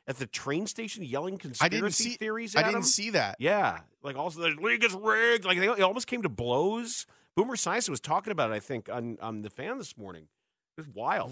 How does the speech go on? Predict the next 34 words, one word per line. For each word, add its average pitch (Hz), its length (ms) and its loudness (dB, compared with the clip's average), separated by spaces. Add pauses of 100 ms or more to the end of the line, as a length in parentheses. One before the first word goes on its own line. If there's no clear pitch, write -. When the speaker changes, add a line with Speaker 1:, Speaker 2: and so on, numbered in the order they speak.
(100)
Speaker 2:
Really? 285 380 0
Speaker 1:
Yeah. 123 220 2 (280)
But, 151 200 -2
but 160 160 -6
the 175 80 0
Speaker 2:
Well, 240 100 6
the 220 100 -2
conspiracy 254 760 0
was 185 220 -2
that, 180 240 2 (140)
that 165 160 2
it 175 100 -2
was 165 180 -2
going 170 360 -4
to 170 140 0
be 156 180 -10
Baltimore 151 600 -2
and 139 80 -4
San 143 200 -2
Francisco. 131 600 -4
Speaker 1:
I, 143 240 0
I, 160 240 2
I 180 120 4
can't 190 300 -4
keep 127 180 -12
track 113 300 2
of 104 100 -6
which 110 160 -4
conspiracy 104 540 -6
everybody 101 300 -6
has, 104 200 -2
but 117 180 -8
th-, 139 160 -2
now 160 380 4